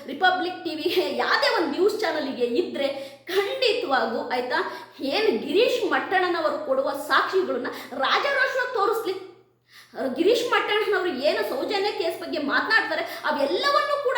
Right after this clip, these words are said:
ತೋರಿಸ್ಲಿ, ಯಾವುದೇ ಎಡಿಟಿಂಗ್ ಇಲ್ದಂಗೆ ತೋರಿಸ್ಲಿ. ಅದು ತೋರಿಸುವ ತಾಕತ್ತು ಯಾವ್ದಾದ್ರೂ ನ್ಯೂಸ್ ಚಾನಲ್ಗೆ ಇದ್ರೆ ಗಿರೀಶ್ ಮಟ್ಟಣ್ಣನವ್ರನ್ನ ಭೇಟಿ ಆಗ್ಬೋದು. ಗಿರೀಶ್ ಮಟ್ಟಣ್ಣನವ್ರನ್ನ, ಆಯ್ತಾ, ಅವರ ಚಾನಲಲ್ಲಿ ಕೂರಿಸಿ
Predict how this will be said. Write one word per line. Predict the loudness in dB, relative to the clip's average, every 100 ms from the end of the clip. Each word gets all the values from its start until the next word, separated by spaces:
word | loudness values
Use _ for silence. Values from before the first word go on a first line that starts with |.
| 2
ತೋರಿಸ್ಲಿ, | 2 0 0 4
ಯಾವುದೇ | 4 4 4 2
ಎಡಿಟಿಂಗ್ | 2 2 2 2
ಇಲ್ದಂಗೆ | 2 2 0 -2
ತೋರಿಸ್ಲಿ. | -2 -2 -2 -8 -10 -12 -6
ಅದು | -2
ತೋರಿಸುವ | -2 2 2 2 0 0
ತಾಕತ್ತು | 4 2 4 0 2
ಯಾವ್ದಾದ್ರೂ | 0 0 2 2 4 0 2 2
ನ್ಯೂಸ್ | 4 4 4
ಚಾನಲ್ಗೆ | 2 2 0 -4 -4
ಇದ್ರೆ | -2 -2 -4 -6 6
ಗಿರೀಶ್ | 6 8 4
ಮಟ್ಟಣ್ಣನವ್ರನ್ನ | 0 -2 -2 0 0 -2
ಭೇಟಿ | -2 -2 2
ಆಗ್ಬೋದು. | 2 2 0 0 0
ಗಿರೀಶ್ | -2 -4
ಮಟ್ಟಣ್ಣನವ್ರನ್ನ, | -6 -4 -4 -2 -2 0 -2 -4 -8
ಆಯ್ತಾ, | -6 -4 -4 0
ಅವರ | 2 2 2
ಚಾನಲಲ್ಲಿ | 0 0 0 -2 -4
ಕೂರಿಸಿ | 0 0 0 -6 -8 -12 -14